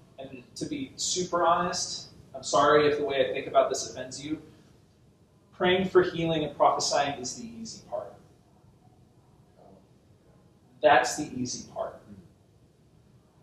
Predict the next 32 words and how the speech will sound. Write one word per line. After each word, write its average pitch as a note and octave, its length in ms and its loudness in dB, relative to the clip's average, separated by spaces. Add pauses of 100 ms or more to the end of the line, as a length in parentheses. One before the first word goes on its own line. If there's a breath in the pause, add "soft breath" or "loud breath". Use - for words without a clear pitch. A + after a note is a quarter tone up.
(120)
But D3+ 140 0
actually C#3 440 0
living D#3+ 480 2
in C#3+ 120 -10
such D3 400 -2
a C3 80 2
way B2+ 580 2
that B2 180 0
releases B2 460 -8
the A#2+ 80 -18
kingdom - 420 -16
around A#2 420 -8
you D#3+ 240 4
wherever B2 280 0
you A#2 160 -10
go, - 440 -2 (960)
that's C#3+ 320 6
the - 140 -6
part C#3+ 260 0
that A2+ 120 -4
takes B2+ 320 -8
digging, A2+ 360 -6
and - 80 -18
that's A2+ 240 -10
the - 100 -16
part - 240 -12
that A2 100 -20
takes A2+ 280 -16
work. A2+ 400 -4 (720)
That's D3+ 320 2
the - 120 -6
part, C3+ 580 0